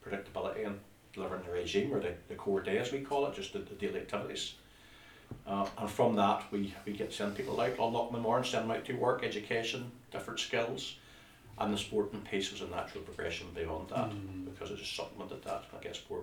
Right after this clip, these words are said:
Speaker 1: more guys off landings on a daily basis, and keeps them occupied constructively, sends them back mentally and physically tired at night, and less of a chance that they'll, they'll be at something which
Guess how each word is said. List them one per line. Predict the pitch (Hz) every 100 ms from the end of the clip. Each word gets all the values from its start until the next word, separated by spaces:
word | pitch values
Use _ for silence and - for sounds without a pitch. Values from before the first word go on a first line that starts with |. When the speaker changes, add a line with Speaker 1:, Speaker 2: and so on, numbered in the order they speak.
| 110
Speaker 1:
more | 95
guys | - 87 85
off | - -
landings | 82 80 85 -
on | -
a |
daily | - -
basis, | - - - - - - - -
and | 107
keeps | 98 104 -
them | 85
occupied | 80 - - 95 82 82
constructively, | - - - - - 101 - - -
sends | - - 104
them | 104 90
back | 85 -
mentally | 95 92 -
and | -
physically | - - - -
tired | - -
at | -
night, | 220 - - - - - -
and | - 95
less | 95
of | 76
a | 78
chance | - 82 -
that | -
they'll, | 78 - - - - - - -
they'll | 85
be | 98
at | -
something | - 85 -
which | 101 101 -